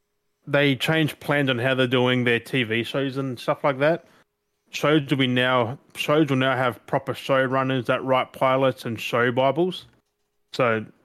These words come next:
and a focus on multi-season serialized T V rather than limited series.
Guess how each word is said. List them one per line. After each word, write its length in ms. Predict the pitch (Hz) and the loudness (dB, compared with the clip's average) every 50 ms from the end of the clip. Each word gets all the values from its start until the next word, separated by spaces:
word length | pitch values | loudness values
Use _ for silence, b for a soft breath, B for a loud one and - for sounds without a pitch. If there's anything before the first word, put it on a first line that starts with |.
| _ _ - | _ _ -4
and 280 | - 143 131 127 135 110 | -2 0 0 0 0 -2
a 80 | 131 | -4
focus 380 | - - - 143 139 - 131 - | -4 -2 -2 -2 -2 -2 -2 -2
on 140 | 143 123 113 | -2 0 0
multi-season 1120 | 110 113 120 131 127 - - 139 117 - - 139 131 131 135 127 117 127 123 120 117 - - | 0 2 2 2 0 0 -2 -2 -2 -2 -4 -2 0 0 0 0 0 0 -2 -2 -4 -6 -8
serialized 800 | - - - - 135 135 131 131 123 120 120 123 123 123 120 - | -12 -10 -4 -2 0 2 2 2 2 2 2 2 2 2 0 -2
T 200 | - - 139 127 | -4 -4 -4 -2
V 200 | 113 113 120 120 | -2 0 0 0
rather 280 | 117 120 120 120 117 120 | 0 0 0 0 0 -2
than 200 | 113 113 110 113 | -4 -4 -6 -8
limited 420 | 120 120 120 127 123 113 120 104 | -6 -6 -4 -4 -4 -6 -8 -12
series. 720 | - - - 147 135 135 123 113 107 101 98 95 - - | -12 -6 -4 -2 0 0 0 -2 -4 -6 -10 -16 -20 -20